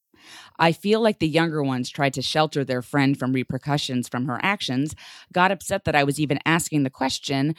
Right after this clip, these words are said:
My other board member backed down from taking a stand on this issue, and they seemed to make up this argument that this was just a hangover. I would argue that if someone has alcohol in their breath, it is in their bloodstream,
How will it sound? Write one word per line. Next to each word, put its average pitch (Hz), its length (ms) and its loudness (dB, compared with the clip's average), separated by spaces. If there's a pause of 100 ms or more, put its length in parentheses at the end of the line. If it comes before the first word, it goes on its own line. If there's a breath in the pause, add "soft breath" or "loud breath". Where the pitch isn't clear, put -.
(180 loud breath)
My 180 140 0
other 240 220 0
board 196 300 -2
member 156 260 2
backed 160 340 0
down 147 440 4
from 135 180 0
taking 147 360 -2
a 135 40 0
stand 151 400 2
on 135 140 2
this 131 180 -4
issue, 143 400 2 (240 loud breath)
and 185 160 0
they 190 80 0
seemed 208 300 -2
to 190 80 -6
make 156 260 0
up 151 140 0
this - 120 -8
argument 131 520 2
that 135 160 0
this 127 240 -4
was 156 120 0
just - 280 -6
a 139 40 -2
hangover. 139 680 0 (600 loud breath)
I 254 100 4
would 349 160 -2
argue 285 340 2
that 160 120 2
if 165 80 -2
someone 196 300 -2
has 175 180 0
alcohol 143 480 2
in 127 80 0
their 123 160 -2
breath, 120 300 -4
it 185 140 -2
is 196 120 2
in 196 120 -2
their 208 100 0
bloodstream, 202 560 -2